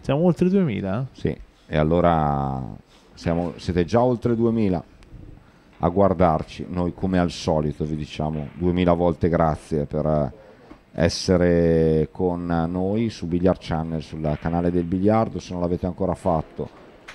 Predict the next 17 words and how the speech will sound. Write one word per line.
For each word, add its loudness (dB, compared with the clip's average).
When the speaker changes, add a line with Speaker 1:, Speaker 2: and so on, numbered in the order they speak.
Speaker 2:
vi -2
chiediamo, 2
condividete 0
il -4
filmato, -4
facciamo -2
arrivare 4
questo -4
mondiale 0
anche -4
sulle -4
bacheche, 0
magari 0
di -2
chi -2
il -2
biliardo 0